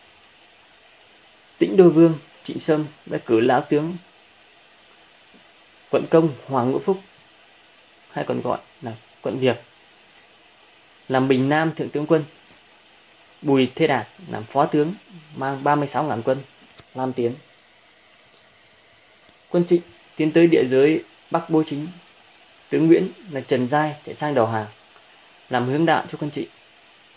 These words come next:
Hoàng Ngũ Phúc vượt sông Danh, chúa Nguyễn biết ý Trịnh muốn đánh chiếm nên điều quân đến kháng cự. Được sứ giả họ Nguyễn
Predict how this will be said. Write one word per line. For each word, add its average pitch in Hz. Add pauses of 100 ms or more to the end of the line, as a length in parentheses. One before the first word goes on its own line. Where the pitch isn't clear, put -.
(140)
Hoàng 127
Ngũ 139
Phúc 185
vượt 123
sông 151
Danh, 147 (480)
chúa 156
Nguyễn 160
biết 170
ý 165
Trịnh 156 (240)
muốn 151
đánh 151
chiếm 139 (600)
nên 151
điều 127
quân 151
đến 156
kháng 156
cự. 156 (4000)
Được 156
sứ 185
giả 113
họ 120
Nguyễn 143